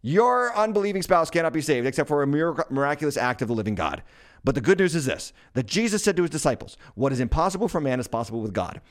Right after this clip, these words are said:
And so these people who are callous and ignorant and alienated and darkened can be saved if the light of Jesus is shined into their life. But the light of Jesus is never gonna be shined into their life if we don't tell the truth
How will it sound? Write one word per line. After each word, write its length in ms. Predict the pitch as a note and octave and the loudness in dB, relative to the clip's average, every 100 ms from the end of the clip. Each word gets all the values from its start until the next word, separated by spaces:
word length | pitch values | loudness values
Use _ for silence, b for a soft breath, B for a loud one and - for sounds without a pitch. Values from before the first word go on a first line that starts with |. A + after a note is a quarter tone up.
| b b b | b b b
And 100 | B2 | 0
so 140 | - | 0
these 240 | B2 F3 G#3 | 0 -2 0
people 280 | A3 A3 | 0 2
who 180 | D#3+ E3+ | 2 4
are 440 | D#3 F3+ A#2 C#2+ - b b | 4 4 4 0 -10 b b
callous 560 | - F3 E3 E2 - - b | 2 4 4 0 -8 -14 b
and 140 | C3+ | 0
ignorant 400 | E3 D3 G#2+ D2+ - | 2 2 -2 -6 -8
and 140 | F#2+ - | -4 0
alienated 500 | G3 F#3 C#3 F2 D#2+ B | 2 2 2 -2 -8 B
and 160 | C3 D3+ | -2 2
darkened 420 | F#3 G3+ F2+ - B B | 2 2 -4 -12 B B
can 220 | F#3+ A#3+ | 2 4
be 80 | B3+ | 2
saved 480 | G#3 C4 - - - _ _ _ _ - | 0 0 -2 -8 -20 _ _ _ _ -2
if 100 | D3 | 0
the 80 | D#3 | 2
light 220 | D3 F3+ | 4 2
of 80 | E3+ | 2
Jesus 380 | G#2+ D3+ D3 C#3+ | 0 0 0 -2
is 80 | C3+ | 0
shined 340 | D3+ C3 C3+ | 0 0 0
into 160 | B2 A#2 | -2 -2
their 160 | A#2+ | -2
life. 180 | G#2 E2 | -2 -2
But 100 | C#3 | -2
the 60 | C#3+ | 2
light 240 | C#3 G#3 | 2 2
of 60 | B3 | 0
Jesus 240 | A#3+ A3 | -2 0
is 60 | F3+ | 0
never 140 | G3+ | 0
gonna 140 | A3 G#3 | 0 0
be 40 | |
shined 220 | F#3 G3+ | 2 2
into 120 | G#3 G3 | 2 2
their 100 | G3+ | 4
life 360 | A3 A2 - - _ _ _ | 2 0 -8 -20 _ _ _
if 120 | F3+ F#3 | 0 2
we 80 | |
don't 180 | F#3+ G3 | 2 2
tell 120 | G3 | 4
the 80 | G3 | 2
truth 380 | - C#4 A#3 | 2 4 4